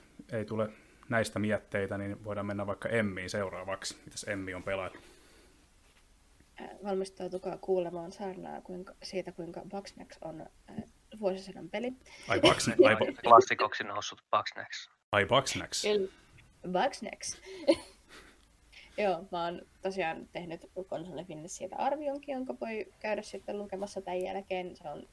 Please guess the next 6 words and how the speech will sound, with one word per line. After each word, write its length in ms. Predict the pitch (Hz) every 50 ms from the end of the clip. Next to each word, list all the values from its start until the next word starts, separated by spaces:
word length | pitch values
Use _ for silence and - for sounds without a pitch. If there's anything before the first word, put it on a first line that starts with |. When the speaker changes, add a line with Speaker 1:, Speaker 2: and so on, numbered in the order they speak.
| - _ _ - - - - - - - - - -
Speaker 2:
niin 140 | - 190 196
kun, 240 | 202 208 208 190 - - - _ - - - _ _
mun 160 | 240 247 240
mielestä 520 | 240 226 208 202 208 202 - 208 185 - - - - - - - - - - - - - - - - - - - - - -
siinä 240 | - - 208 208 208
on 120 | 214 208